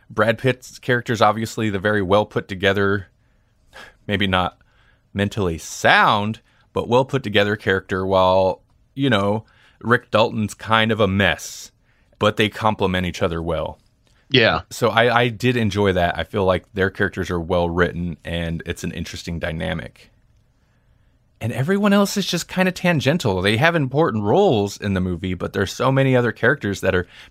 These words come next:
Speaker 1: basically any character that's based on a real person is kind of tangential. I'm trying to think of what else to say without getting into spoilers.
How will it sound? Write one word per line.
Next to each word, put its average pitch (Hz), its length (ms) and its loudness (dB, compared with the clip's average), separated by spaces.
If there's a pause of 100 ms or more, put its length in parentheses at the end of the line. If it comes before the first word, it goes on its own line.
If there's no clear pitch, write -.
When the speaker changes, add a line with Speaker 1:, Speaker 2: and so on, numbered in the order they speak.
Speaker 1:
basically 143 460 2
any 165 180 4
character 143 400 2
that's 101 140 0
based 110 320 0
on 110 120 2
a 95 60 0
real 107 180 2
person 120 420 -2
is 85 360 -6
kind 139 380 -4
of - 400 -8
tangential. 104 760 -4 (540)
I'm 104 80 -20
trying 113 200 -2
to 107 60 -6
think 110 160 -4
of 90 80 -4
what 95 100 -2
else 92 160 -2
to 92 60 -12
say 90 220 -2
without 87 460 -4
getting 85 180 -4
into 82 220 -6
spoilers. 85 640 -8